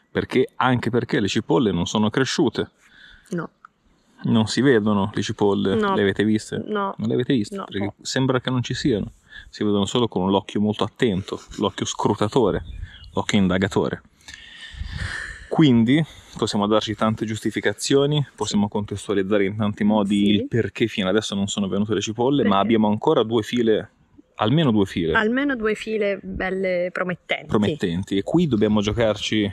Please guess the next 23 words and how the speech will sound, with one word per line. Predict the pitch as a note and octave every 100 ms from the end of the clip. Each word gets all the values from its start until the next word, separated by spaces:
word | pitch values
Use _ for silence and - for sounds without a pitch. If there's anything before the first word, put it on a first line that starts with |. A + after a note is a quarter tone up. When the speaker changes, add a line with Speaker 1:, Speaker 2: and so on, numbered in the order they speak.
| -
Speaker 1:
vogliamo | F#2+ F2+ B2 F2+ D#2+
giocarci. | - - D2+
Speaker 2:
Assolutamente | - - G3+ G3 F#3+ G#3 -
sì. | - - -
Speaker 1:
Scegliamo | - G#2+ A2 C#3 D#3 B2+
di | G#2+
Speaker 2:
Scegliamo. | G2+ A2
Speaker 1:
giocarci | C3 C#3+ - A2
il | G2
tutto | D3+ C#3
e |
per | - -
tutto. | - A3+
Speaker 2:
Tutto. | A#3+ - C#3 - - - _ _ _
Speaker 1:
Perché | - G2+
questa | - A#2+ B2+
volta | D3+ E3+
comunque | C3 D3+
le | A2+
cose | C3+ A2+
le |
faremo | G#2 D3+ C3
bene | G#2+ G#2 F#2 D2+ F2+